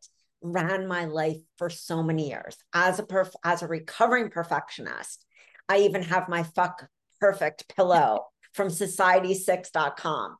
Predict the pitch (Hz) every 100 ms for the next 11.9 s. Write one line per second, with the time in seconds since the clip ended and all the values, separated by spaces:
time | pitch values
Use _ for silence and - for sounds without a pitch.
0 | _ - _ - 196 196 226 214 208 214
1 | 208 - 202 208 208 - 185 185 - 185
2 | 170 165 170 170 190 165 190 170 185 185
3 | 185 180 190 196 208 - 185 185 175 170
4 | 170 165 170 170 165 165 160 165 165 165
5 | 165 156 143 - - _ _ _ _ -
6 | 196 - 196 202 196 190 185 180 185 180
7 | 175 175 160 180 185 185 170 156 156 156
8 | 160 160 151 143 160 156 156 156 - 143
9 | 139 147 139 - - 139 143 147 147 -
10 | - 139 139 127 - 120 - - - -
11 | - _ 165 202 190 196 202 190